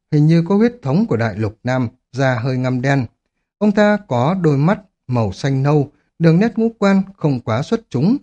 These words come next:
mang lại một cảm giác lội liễm mà ít nói. Còn Ellen Oritleika là một quý cô có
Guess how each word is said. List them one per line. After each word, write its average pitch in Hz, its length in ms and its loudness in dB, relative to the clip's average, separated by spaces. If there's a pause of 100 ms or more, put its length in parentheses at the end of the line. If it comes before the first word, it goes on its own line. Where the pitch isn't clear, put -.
(280)
mang 202 200 2
lại 170 100 4
một 120 240 -4
cảm 92 220 -4
giác 160 240 -4
lội 110 260 -2
liễm 135 180 -2 (280)
mà 110 280 -2
ít 190 140 -2 (100)
nói. 143 280 0 (580)
Còn 151 300 2
Ellen 156 440 0 (360)
Oritleika 135 920 -2 (300)
là 165 100 4
một 165 240 4
quý 220 220 0
cô 208 160 2
có 214 100 -4